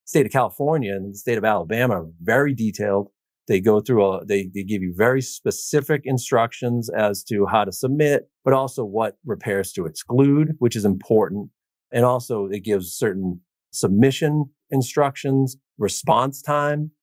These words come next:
that the, the O E M can only take so long to respond, and what, what the process is there. So the, the, but what's interesting and what I've noticed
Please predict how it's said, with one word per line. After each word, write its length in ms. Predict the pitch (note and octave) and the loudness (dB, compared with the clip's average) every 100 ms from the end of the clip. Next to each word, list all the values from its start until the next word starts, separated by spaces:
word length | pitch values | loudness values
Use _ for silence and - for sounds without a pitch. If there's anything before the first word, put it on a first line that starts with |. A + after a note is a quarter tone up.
| _ | _
that 160 | - D#2+ | -4 -2
the, 180 | E2+ - | -4 -4
the 180 | A2 G2 | 0 2
O 180 | B2+ A2+ | 2 2
E 120 | F#2+ | 2
M 220 | A2+ C3 | 2 2
can 120 | B2+ A2+ | 2 2
only 400 | A#2+ A2+ F#2+ E2+ _ | 2 0 -4 -10 _
take 240 | - A#2 - | -2 -2 -2
so 260 | - A#2+ | 0 0
long 420 | G#2 G2 G#2 A#2 A#2 | 2 2 2 0 -4
to 140 | G#2+ | -8
respond, 680 | F2 - - G2 A2 A#2+ A#2+ _ _ _ _ _ - | -10 -6 -2 0 2 0 0 _ _ _ _ _ -2
and 220 | A#2 G2+ | 0 2
what, 320 | G2 A#2 B2 | 2 2 2
what 300 | B2 A2+ B2+ | -4 -4 -4
the 100 | G#2+ | -4
process 500 | - A#2+ A2 G#2 F#2+ | -4 -2 -2 -4 -12
is 160 | G2 F2 | -14 -12
there. 260 | F#2+ E2+ D#2 | -12 -10 -12
So 460 | - B2 G#2+ G2+ - _ _ | -2 2 2 0 -6 _ _
the, 300 | B2+ B2 A2+ | 2 2 0
the, 140 | - A2 | -2 -4
but 380 | B2 E3 B2+ - | 0 0 0 -2
what's 240 | C#3 C3 | -2 0
interesting 640 | F#3 A3 G3+ D#3 A2+ G2+ G2+ | 0 0 0 -2 -2 0 2
and 80 | |
what 120 | A2+ A2 | 4 4
I've 180 | G2 | 2
noticed 640 | G2+ B2 D3+ D#3 F2+ - | 0 2 4 2 -2 -8